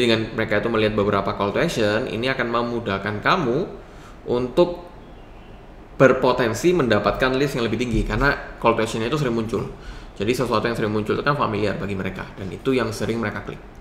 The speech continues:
Oke, itu akan membantu mereka untuk sering ngeklik. Oke, kita sekarang akan coba review dari copywriting-nya.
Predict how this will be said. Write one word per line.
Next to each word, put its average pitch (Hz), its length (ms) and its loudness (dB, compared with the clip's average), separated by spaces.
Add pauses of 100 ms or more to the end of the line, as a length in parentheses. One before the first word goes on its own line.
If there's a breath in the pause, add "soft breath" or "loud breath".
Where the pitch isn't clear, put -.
(120)
Oke, - 320 0 (400 loud breath)
itu 110 160 0
akan 131 560 4
membantu 123 480 6
mereka 135 400 4
untuk 113 160 -2
sering 113 160 -4
ngeklik. 85 260 -6 (220)
Oke, - 400 -2
kita - 240 4
sekarang 151 320 4
akan 143 140 2 (100)
coba 107 320 6
review 113 400 4
dari 98 160 2
copywriting-nya. 101 800 -2